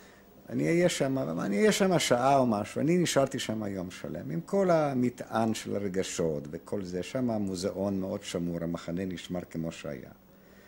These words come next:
ואני חוזר לפנות ערב ממינכן,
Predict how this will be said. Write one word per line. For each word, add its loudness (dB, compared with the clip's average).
ואני 4
חוזר 4
לפנות 0
ערב 2
ממינכן, 2